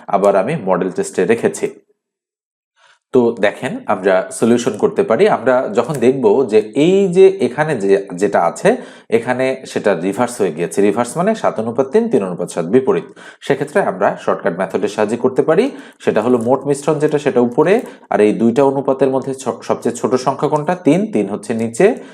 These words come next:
আর এটাকে গুণ করব অনুপাতের পার্থক্য দ্বারা, অর্থাৎ সাত থেকে তিন গেলে কত থাকে? চার, অথবা তিন থেকে সাত গেলে কত থাকে? চার, মানে পজিটিভ পার্থক্য। তাহলে তিন বিশে ষাট আর চার বিশে আশি। তাহলে এইটি হচ্ছে আমাদের অ্যাপ্রোপ্রিয়েট অ্যান্সার।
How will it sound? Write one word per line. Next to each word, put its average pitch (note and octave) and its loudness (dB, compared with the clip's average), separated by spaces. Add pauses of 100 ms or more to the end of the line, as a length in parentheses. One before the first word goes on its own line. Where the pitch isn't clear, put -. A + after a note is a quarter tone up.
(140)
আর - -2
এটাকে A2+ 0
গুণ C3 4 (120)
করব B2 2 (140)
অনুপাতের G#2 -2
পার্থক্য G2 -2
দ্বারা, F2 0
অর্থাৎ G2 -2
সাত - -2
থেকে A2+ -2
তিন A#2 -4
গেলে A#2+ 2
কত A#2 -4
থাকে? C3+ -6
চার, D#2+ -4 (380)
অথবা A2 0
তিন A#2 -2
থেকে A#2+ -8
সাত A2 -4
গেলে A#2+ 2
কত A#2+ -4
থাকে? - -8
চার, F#2 0
মানে G2 -6
পজিটিভ A2 0
পার্থক্য। - -8 (400)
তাহলে G#2+ 2 (220)
তিন A#2 2 (160)
বিশে G2+ 0
ষাট - -2
আর F#2+ -2 (100)
চার F2+ 0
বিশে F#2+ -4
আশি। F2+ -4 (300)
তাহলে - -4
এইটি A2 0
হচ্ছে G#2 -4 (160)
আমাদের F#2 0 (160)
অ্যাপ্রোপ্রিয়েট F#2 -2
অ্যান্সার। F2 -6